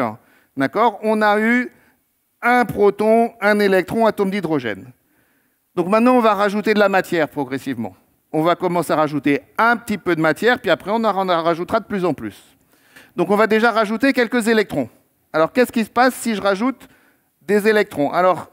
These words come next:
ce que nous dit la physique quantique, là, je, chaque fois je vous dis un certain nombre de propriétés, euh,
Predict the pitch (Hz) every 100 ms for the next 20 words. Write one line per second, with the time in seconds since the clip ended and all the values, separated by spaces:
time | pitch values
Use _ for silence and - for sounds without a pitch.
0 | 160 - 190 180 196 220 190 185 165 -
1 | 156 214 233 170 151 139 135 - 143 175
2 | 165 143 131 117 120 202 208 180 190 -
3 | 175 165 151 139 156 - 160 135 170 220
4 | 220 143 123